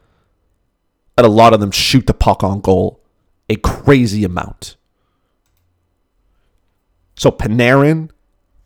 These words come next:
does that for me. Artemi Panarin and Max Pacioretty. Panarin a little bit less, but Pacioretty had three hundred and seven shots last year. He is my Alexander Ovechkin on my team. And I got him in round three.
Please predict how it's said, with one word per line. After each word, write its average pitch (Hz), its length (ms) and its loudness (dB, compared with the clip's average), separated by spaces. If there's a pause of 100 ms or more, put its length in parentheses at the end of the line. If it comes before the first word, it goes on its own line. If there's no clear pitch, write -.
does 110 260 2
that 90 220 -2
for 90 220 -6
me. - 180 -16 (560)
Artemi 151 360 2
Panarin 127 400 2
and 98 140 -2
Max 113 220 -2
Pacioretty. 110 720 -2 (2000)
Panarin 120 300 2
a 101 60 0
little 101 160 4
bit 92 120 0
less, 107 300 0
but - 260 -4
Pacioretty 139 460 2
had 104 220 -4
three 113 240 2
hundred 110 400 2
and 87 100 -6
seven 104 420 -2
shots 87 460 -2
last 85 300 -6
year. - 160 -14
He 135 140 2
is 117 120 2
my 117 240 2
Alexander 104 600 2
Ovechkin 90 520 0
on - 80 -8
my - 120 -10
team. - 240 -16 (680)
And 110 100 2
I 107 80 4
got 101 220 6
him 95 80 2
in 90 60 0
round 87 260 -2
three. - 220 -12